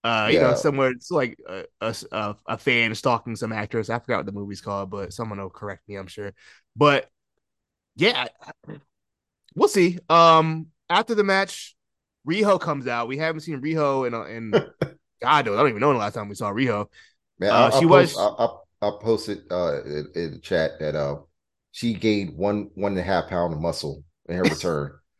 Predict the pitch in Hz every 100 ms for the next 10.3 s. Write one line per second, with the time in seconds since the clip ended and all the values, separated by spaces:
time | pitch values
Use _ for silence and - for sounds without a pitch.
0 | _ _ _ - 95 - 151 131 151 147
1 | 165 147 156 170 127 147 151 - - -
2 | 151 170 170 175 - 120 104 - _ _
3 | _ - - 185 156 220 247 - - 214
4 | - - - 170 185 - - - - -
5 | 151 170 175 214 220 226 220 170 277 370
6 | 381 - 302 294 - 277 - 277 - 285
7 | - - - - - - _ _ _ _
8 | _ _ - 180 180 165 170 147 165 147
9 | 160 151 151 120 131 131 131 127 143 143
10 | 139 123